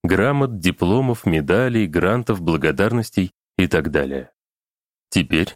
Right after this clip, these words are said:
из этих четырех списков делаем новый список,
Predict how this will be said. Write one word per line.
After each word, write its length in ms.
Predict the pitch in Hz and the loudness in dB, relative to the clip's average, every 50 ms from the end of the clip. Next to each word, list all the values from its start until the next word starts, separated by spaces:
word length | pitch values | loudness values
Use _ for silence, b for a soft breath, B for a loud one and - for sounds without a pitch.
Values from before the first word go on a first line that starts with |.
| _ - | _ -4
из 200 | 85 82 80 87 | -2 0 0 0
этих 240 | 143 175 - 143 - | 0 0 0 -2 -2
четырех 440 | - - 95 92 92 85 80 78 - | 0 -2 0 0 0 0 0 -2 -6
списков 480 | - - 117 123 - - 147 131 110 | -6 -4 -4 -2 0 0 -2 -2 0
делаем 500 | 85 87 85 85 85 87 87 85 92 107 | 0 0 0 2 2 2 2 2 0 0
новый 300 | 131 139 113 73 78 73 | 2 0 0 0 -2 -4
список, 500 | - - - 76 - - - - - _ | -6 -4 -6 -6 -6 -6 -14 -20 -20 _